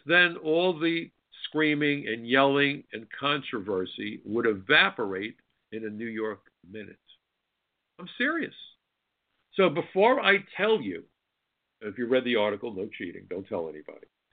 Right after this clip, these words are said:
<laughs> But before I read to you the name, the actual name that's on President Trump's executive order on immigration, have you ever seen it? Have you ever heard it? Do you even know what it is?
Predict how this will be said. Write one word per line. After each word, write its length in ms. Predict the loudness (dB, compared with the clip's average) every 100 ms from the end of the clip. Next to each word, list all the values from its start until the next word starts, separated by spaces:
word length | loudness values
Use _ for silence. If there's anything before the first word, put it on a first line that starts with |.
| _ _ _ 0
<laughs> 160 | 0 0 -20 _ 0
But 120 | 0
before 460 | 0 -4 0 2 4
I 60 |
read 460 | 4 4 0 0 -2
to 80 | -8
you 160 | -10 -10
the 80 |
name, 420 | -4 -2 -2 -4 -8
the 140 | -6 0
actual 500 | 2 0 -2 0 0
name 340 | 2 2 2
that's 220 | 0 -2
on 160 | -4 -6
President 480 | -2 -2 -2 -4 -4
Trump's 280 | -2 -2 -2
executive 640 | -10 -2 0 2 2 2
order 320 | 2 2 4 4
on 140 | 2
immigration, 760 | 0 0 0 0 -2 -10 -12 -16 _ _ _ _ _ _ _ -8
have 140 | -4
you 200 | 2 6
ever 180 | 6 4 -4 0
seen 220 | 2 2
it? 140 | 2
Have 140 | 0 2
you 200 | 4 6
ever 160 | 6
heard 240 | 4 4 2
it? 100 | -2
Do 80 |
you 140 | -4 0
even 260 | 0 0
know 160 | 2 2
what 240 | 4 4
it 100 | 4
is? 240 | 4 2